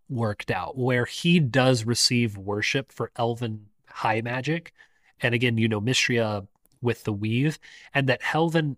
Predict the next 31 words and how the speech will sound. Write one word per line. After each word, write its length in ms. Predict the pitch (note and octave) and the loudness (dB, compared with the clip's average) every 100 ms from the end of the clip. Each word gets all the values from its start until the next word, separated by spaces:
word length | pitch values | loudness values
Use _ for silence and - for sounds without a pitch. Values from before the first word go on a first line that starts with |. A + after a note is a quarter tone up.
| - | 0
Elven 240 | C#3 E3 | 2 2
high 320 | D3 - B2+ C3+ | 0 -2 -4 -2
mag-, 340 | C3+ C3 - - - | -4 -6 -10 -20 -8
high 200 | A2+ C3+ | 2 2
magic, 340 | B2+ C3 C3+ | 4 0 -2
the 80 | - | -2
best 260 | A2+ B2 - | 0 0 0
I 60 | |
can 140 | C3 A#2 | -2 -4
tell, 340 | - A#2 A#2+ - | -2 0 0 0
is, 120 | A2 | -2
like, 160 | A#2+ - | -4 -2
a 80 | C3 | -4
bump 480 | G#2+ G#2 A#2+ C#3+ - - | -4 2 2 2 -2 0
above 880 | C#3 A2 A2 A2 A2 A2 A2 - - - | 0 0 2 6 6 4 0 -10 -14 -4
ninth 320 | A2+ G2 - | -4 -4 -4
level 220 | G#2 - | -4 -4
spells. 520 | - - E2+ - - - - _ | -12 -10 -12 -12 -16 -16 -20 _
Is 100 | C3 | 2
that 120 | B2+ A#2 | 2 2
what 160 | C3 | 2
they're 140 | D#3+ D3 | 4 4
referencing 600 | C#3 - D3+ D3+ C#3 B2 | 4 2 0 0 -2 -2
is 320 | B2+ A#2+ A2 - - _ _ - | -2 -2 -4 -8 -20 _ _ -2
a 100 | B2+ | -2
magic 580 | A#2+ A#2+ C3 C3 C#3+ - | 2 2 2 2 0 0
that's 180 | - | -6
sort 220 | - B2 A#2 | -2 2 0
of 120 | A2 | 0
been 200 | A#2+ A2 - | -2 -2 -8
cut 300 | - B2 | -6 -6